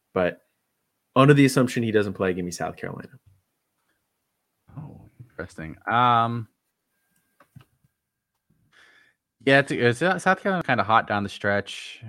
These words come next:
Speaker 2: Uh, North Carolina decidedly not so. I'm really interested to see what they do at quarterback for this game, assuming, again, that, that Sam Howell does not play.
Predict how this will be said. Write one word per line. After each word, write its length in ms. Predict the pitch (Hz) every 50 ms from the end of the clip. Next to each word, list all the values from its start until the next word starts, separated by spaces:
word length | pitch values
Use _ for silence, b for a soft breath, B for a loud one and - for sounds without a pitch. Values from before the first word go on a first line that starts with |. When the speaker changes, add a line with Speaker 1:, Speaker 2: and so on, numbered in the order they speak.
| - -
Speaker 2:
Uh, 380 | - 95 92 90 87 85 85 87
North 260 | 90 95 95 98 -
Carolina 340 | - 101 92 92 90 90 87
decidedly 480 | 85 - - 98 90 87 90 87 85
not 480 | 85 85 87 87 90 95 101 98 - -
so. 680 | - - - - 104 101 101 101 101 101 101 98 - _ _ _ _ _ _ _ _ _ _ _ _ _ _ _ _ _ _ _ _ _ _ _ _ _ _ _ -
I'm 340 | - 139 175 233 240 240 208
really 220 | 147 139 151 156 147
interested 340 | 147 - - 143 135 - -
to 120 | 127 120
see 140 | - - 117
what 140 | 110 104 -
they 120 | 110 107
do 300 | 104 104 - 104 101 92
at 100 | - -
quarterback 600 | - - - 98 101 92 87 - - 64 - -
for 100 | - -
this 160 | 87 - - -
game, 240 | - 82 85 87
assuming, 480 | 90 95 - - 101 92 87 90 87 82 -
again, 360 | - 90 87 92 85 85 85
that, 280 | 82 85 82 80 - -
that 160 | 78 73 73
Sam 200 | - - 85 87
Howell 180 | 92 98 85 78
does 160 | - 82 - -
not 320 | 95 92 87 82 71 -
play. 280 | - - - 82 73